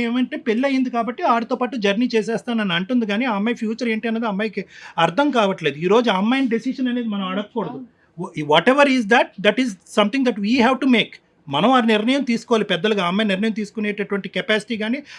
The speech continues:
ఆ ఆలోచన శక్తి కానీ, ఆ సామాజిక ఇంగితం కానీ ఆ అమ్మాయికి లేదు. So నేను మీకేమని చెప్తున్నానంటే, పత్రం రాసేసేయండి, వెనకట్ల ముందు సంతకం పెట్టేసేయండి, వాడితో పంపించేస్తానంటే అదంతా నాన్సెన్స్ అండి. వాడు ఇంకో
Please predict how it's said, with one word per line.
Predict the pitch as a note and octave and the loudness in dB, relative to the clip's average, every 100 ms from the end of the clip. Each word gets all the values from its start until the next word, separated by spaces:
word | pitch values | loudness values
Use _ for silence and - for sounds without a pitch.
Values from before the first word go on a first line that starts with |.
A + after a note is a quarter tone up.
| - | -2
ఆ | F#3 F#3 | 2 4
ఆలోచన | G#3+ A3+ | 4 0
శక్తి | A3 G3+ G3 G#3 | -2 -2 -4 -2
కానీ, | A3+ C4+ | -2 0
ఆ | G3+ F#3+ | -2 -2
సామాజిక | G3 G#3 G3+ | -2 -2 -2
ఇంగితం | G3+ G3 G#3+ A3+ G#3+ | -2 -2 0 -2 -2
కానీ | B3 | -2
ఆ | A#3+ | 0
అమ్మాయికి | F#3+ G3+ E3 F#3 | 0 -2 2 2
లేదు. | D#3+ - _ _ _ _ | 0 -6 _ _ _ _
So | B3+ F#3+ | -2 0
నేను | F3+ C4 | 2 4
మీకేమని | A#3+ B3 A3+ C4+ D4 | 4 4 2 2 0
చెప్తున్నానంటే, | A3 A#3 A3 G#3+ A#3+ | -2 -2 -4 -4 -4
పత్రం | G#3+ A3+ A#3 A3 | -4 -2 -2 0
రాసేసేయండి, | G#3+ A3 G#3 G#3+ G#3+ | -2 -4 -4 -4 -4
వెనకట్ల | G3+ G3 G#3 A3 | -4 -4 -4 -4
ముందు | G3+ G3+ | -2 -2
సంతకం | G#3 G3 - A3 | -4 -6 -6 -8
పెట్టేసేయండి, | G3 G3+ G3 G3+ G3 G3+ | -8 -8 -8 -6 -4 -4
వాడితో | G3+ F#3+ G#3 | -4 -6 -8
పంపించేస్తానంటే | G3+ F3+ F3 A3 G#3+ - G3 F#3 B3 G#3+ - - - | -8 -8 -6 -4 -4 -4 -8 -6 -6 -8 -12 -20 -8
అదంతా | F#3 C4 F#4 | -6 -2 0
నాన్సెన్స్ | A#3 C#4 D#4 D#4 G#3 | 2 2 0 -2 -2
అండి. | C3+ C3+ - _ _ _ _ E3 | -4 -8 -14 _ _ _ _ 0
వాడు | F#3 | 0
ఇంకో | G3 | 2